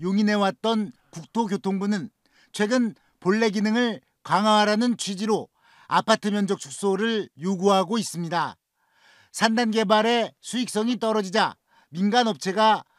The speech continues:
투자를 꺼려하는 현상이 빚어지게 된 것입니다. 또 읍면단위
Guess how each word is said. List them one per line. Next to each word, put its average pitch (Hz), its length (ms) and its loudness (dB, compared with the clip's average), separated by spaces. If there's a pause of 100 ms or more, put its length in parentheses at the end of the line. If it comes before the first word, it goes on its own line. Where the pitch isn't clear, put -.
(140)
투자를 233 380 -2
꺼려하는 208 800 0 (100)
현상이 202 680 -2 (240)
빚어지게 190 460 0
된 220 220 0
것입니다. 165 640 -4 (960)
또 240 400 0
읍면단위 220 760 0